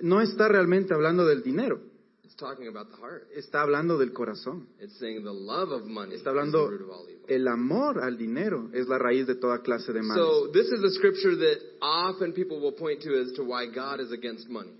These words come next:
Speaker 1: Y este es, por ejemplo, un versículo que mucha gente ha usado para decir por qué Dios está en contra del dinero.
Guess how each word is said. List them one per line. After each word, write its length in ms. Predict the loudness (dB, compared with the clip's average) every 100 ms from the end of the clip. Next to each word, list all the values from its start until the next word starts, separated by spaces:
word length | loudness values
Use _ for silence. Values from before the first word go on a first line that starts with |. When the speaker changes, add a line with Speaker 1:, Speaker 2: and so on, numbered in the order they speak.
| -20 _ -16 2
Speaker 1:
Y 100 | 4
este 220 | 6 4
es, 80 | 6
por 140 | 4
ejemplo, 300 | 4 4 4
un 80 | 4
versículo 540 | 4 2 2 4 4
que 140 | 2 0
mucha 280 | 0 0
gente 380 | -2 0 0 4
ha 60 | 4
usado 480 | 4 2 4 2 2
para 260 | 2 2
decir 380 | 2 0 -4 -6 -10 -2
por 180 | -2 2
qué 140 | 2
Dios 240 | 4 4
está 220 | 2 -2 -4
en 100 | 0
contra 340 | 0 0 2
del 140 | 0 0
dinero. 360 | -2 -2 -4